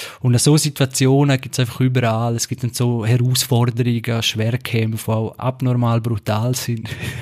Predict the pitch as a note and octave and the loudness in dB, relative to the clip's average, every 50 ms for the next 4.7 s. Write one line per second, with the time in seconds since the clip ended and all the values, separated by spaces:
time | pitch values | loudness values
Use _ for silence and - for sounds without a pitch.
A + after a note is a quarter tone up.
0 | - - B2 - - - - - - - - - - - - C3 B2+ B2+ B2 A#2+ | -10 -10 -10 -8 -6 -6 -4 -4 -4 -4 -6 -10 -8 -2 2 4 4 4 4 2
1 | A2+ - - - _ B2+ B2 A#2+ A#2+ A#2+ A#2 A2+ - A#2+ B2 B2+ C3 C3+ - - | -2 -6 -14 -10 _ 0 2 2 4 2 0 0 -2 0 2 2 2 2 0 -2
2 | - - - _ - - - - _ _ _ _ _ _ - - D3 D3+ C3 C3+ | -8 -16 -20 _ -20 -20 -20 -20 _ _ _ _ _ _ -4 -2 0 0 2 0
3 | D3+ D3 - - B2+ - - A#2 A#2+ D3 D#3+ E3 D#3+ D3 C#3+ D3+ D3 - C#3+ B2 | 0 0 -2 -4 -6 -6 -2 0 2 2 4 4 4 4 4 4 2 2 0 0
4 | B2+ A#2 A#2 B2 B2+ B2+ C#3 D#3 E3 D#3+ - - - - | 0 0 2 2 4 4 4 4 2 0 -4 -8 -20 -20